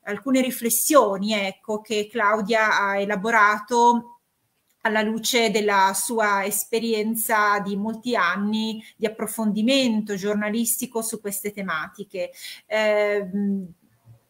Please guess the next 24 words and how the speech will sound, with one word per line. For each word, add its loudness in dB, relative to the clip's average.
a-, 0
alcune 2
domande 6
ci 2
portano 4
ad 2
aprire 2
argomenti 2
giganteschi, 0
alcune -2
cons-, -2
più -8
che -6
domande, 2
considerazioni. -2
Ho -6
proiettato -2
quella 2
che -8
finora 0
era 0
l'unica 0
esplicita -4
domanda. 0